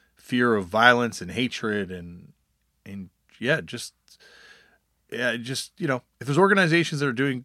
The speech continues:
positive work in this world that you feel you can support, do it. You know, lend your time, lend your money, lend your voice. If you, lend money if you have it. Uh, but just, you know, look, look around you and, and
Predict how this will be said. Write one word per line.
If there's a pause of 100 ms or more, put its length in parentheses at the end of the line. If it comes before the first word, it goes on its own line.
positive
work (400)
in
this
world (240)
that
you
feel
you
can
support,
do
it. (440)
You (100)
know,
lend
your
time,
lend
your
money,
lend
your
voice.
If
you,
lend
money
if
you
have
it. (920)
Uh,
but
just, (320)
you
know,
look, (100)
look
around
you
and,
and